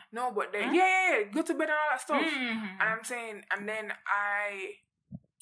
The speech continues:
Speaker 2: for whatever reason, 'cause I don't put down, like, I don't put, I didn't put down any other context 'cause I assumed my brain would have remembered. But I digress.
Speaker 1: I should have, yeah.
Speaker 2: I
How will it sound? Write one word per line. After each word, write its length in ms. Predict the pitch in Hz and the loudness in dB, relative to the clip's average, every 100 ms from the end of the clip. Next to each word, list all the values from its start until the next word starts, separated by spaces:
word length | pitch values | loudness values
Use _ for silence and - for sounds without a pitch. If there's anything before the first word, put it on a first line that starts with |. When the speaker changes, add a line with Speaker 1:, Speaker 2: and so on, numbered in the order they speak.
| - 196 | -20 -14
Speaker 2:
for 220 | - 269 | 0 0
whatever 480 | 247 254 240 262 233 | 2 0 0 2 2
reason, 220 | 214 196 | 0 -8
'cause 120 | 185 190 | -4 -2
I 60 | |
don't 260 | 190 208 208 | -2 -2 -4
put 120 | 220 | -2
down, 180 | 202 202 | -2 -2
like, 120 | 185 - | -2 -4
I 80 | - | -6
don't 180 | 190 196 | -8 -8
put, 120 | - | -10
I 60 | 190 | -8
didn't 180 | 196 196 | -8 -6
put 120 | 196 | -4
down 140 | 190 - | -4 -6
any 160 | 190 190 | -8 -8
other 120 | 165 | -6
context 420 | - 185 180 - | -6 -8 -10 -16
'cause 100 | 185 | -6
I 100 | 180 | -4
assumed 400 | 180 - 202 185 | -2 -4 -6 -8
my 120 | 180 175 | -4 -4
brain 320 | 175 175 175 | -6 -10 -8
would 80 | 170 | -10
have 100 | 170 | -10
remembered. 520 | 170 170 170 - - | -14 -18 -16 -16 -14
But 120 | 180 | -6
I 80 | 190 | -4
digress. 420 | 185 180 175 - - | -4 -4 -6 -6 -8
Speaker 1:
I 60 | 180 | -8
should 180 | 175 165 | -8 -8
have, 120 | 156 | -8
yeah. 220 | 156 151 156 - - _ _ - | -8 -8 -10 -16 -20 _ _ 4
Speaker 2:
I 300 | 247 262 | 4 4